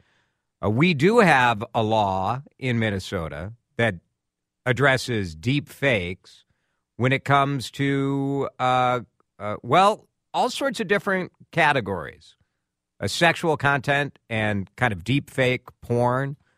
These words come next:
a type of revenge porn, perhaps. That is banned. One of the early supporters of that was State Senator Heather Gustafson, who represents Lino Lakes and Vadnais Heights, sort of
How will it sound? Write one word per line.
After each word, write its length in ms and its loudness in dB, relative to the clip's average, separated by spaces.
a 80 -6
type 240 0
of 200 -4
revenge 720 -2
porn, 680 -2
perhaps. 580 0
That 240 2
is 140 -2
banned. 480 2
One 160 0
of 40 -2
the 120 2
early 200 0
supporters 500 -6
of 80 -14
that 200 0
was 160 -6
State 280 -6
Senator 440 -4
Heather 200 0
Gustafson, 840 -2
who 60 -6
represents 1000 -2
Lino 420 2
Lakes 720 0
and 580 -4
Vadnais 480 0
Heights, 440 -2
sort 200 -4
of 180 -4